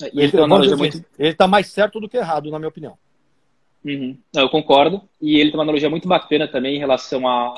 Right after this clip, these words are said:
Speaker 1: isso que você falou do preço que ele vai subir pra sempre, né? Que perguntam pra ele se o Bitcoin tá caro. E quando que o Bitcoin ficaria caro, né? E ele fala, "Cara, o Bitcoin, ele é como se fosse um banco, ele é seu próprio banco, né?" Isso assim, se o Morgan Stanley, ele hoje em dia tem um, lá dentro, cem bilhões,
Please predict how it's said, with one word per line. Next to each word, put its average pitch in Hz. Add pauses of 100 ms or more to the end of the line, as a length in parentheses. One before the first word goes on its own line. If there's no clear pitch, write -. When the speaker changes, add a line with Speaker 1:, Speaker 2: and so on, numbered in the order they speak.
Speaker 1:
isso 139
que -
você 139
falou 135
do -
preço 135
que 143
ele 135
vai 131
subir 127
pra 120
sempre, 143
né? 135 (600)
Que -
perguntam 147
pra 143
ele 135
se -
o -
Bitcoin 143
tá 147
caro. 127 (600)
E 135
quando 160
que -
o 165
Bitcoin 151
ficaria 151
caro, 131
né? 117 (500)
E 139
ele 135
fala, 139
"Cara, 165
o 143
Bitcoin, 151
ele 156
é 151
como -
se -
fosse 170
um 175
banco, 143
ele 123
é 120
seu 131
próprio 147
banco, 131
né?" 123
Isso 127
assim, 143
se -
o 127
Morgan 165
Stanley, 139
ele 131
hoje 135
em 123
dia 127
tem 135
um, 123 (380)
lá 131
dentro, 135
cem 151
bilhões, 135